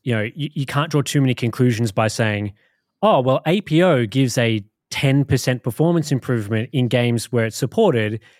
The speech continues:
and then extrapolating that to the future, like, the future assumption of, "Well, this will be included for all games, therefore all games will get a ten percent performance improvement." Because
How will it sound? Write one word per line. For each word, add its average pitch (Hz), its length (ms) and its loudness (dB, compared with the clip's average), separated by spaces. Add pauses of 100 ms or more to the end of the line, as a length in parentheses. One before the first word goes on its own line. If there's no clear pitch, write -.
(340)
and 143 120 2
then 139 320 2 (260)
extrapolating 147 600 0
that 123 100 0
to 135 100 -4
the 127 80 2
future, 127 540 0 (100)
like, 117 200 -2
the 131 80 0
future 131 280 -2
assumption 123 480 -4
of, 104 160 -2
"Well, 117 120 2
this 131 180 -2
will 127 80 0
be 117 140 2
included 107 340 -2
for 147 160 -10
all 117 160 0
games, 113 380 0
therefore 110 360 -2
all 113 160 0
games 107 320 -2
will 113 60 -4
get 104 140 -2
a 107 80 -2
ten 113 180 -4
percent 104 300 -6
performance 180 400 -2
improvement." 113 520 -4
Because 113 300 -4